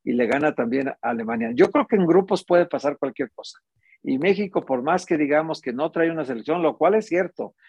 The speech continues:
no trae una selección muy fuerte ahora, que, que hay jugadores que parece que sus mejores años ya pasaron,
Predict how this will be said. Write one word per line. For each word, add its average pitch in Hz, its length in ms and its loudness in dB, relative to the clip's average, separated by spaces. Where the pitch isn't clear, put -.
no 156 100 -4
trae 208 220 0
una 190 140 -2
selección 160 560 -4
muy 190 220 4
fuerte 165 420 2
ahora, 143 540 4
que, 135 220 -4
que 143 180 0
hay 180 100 2
jugadores 180 440 0
que 139 120 -8
parece 151 400 -6
que 135 120 -6
sus 123 160 -10
mejores 127 340 -2
años 156 180 0
ya 139 140 0
pasaron, 127 480 -2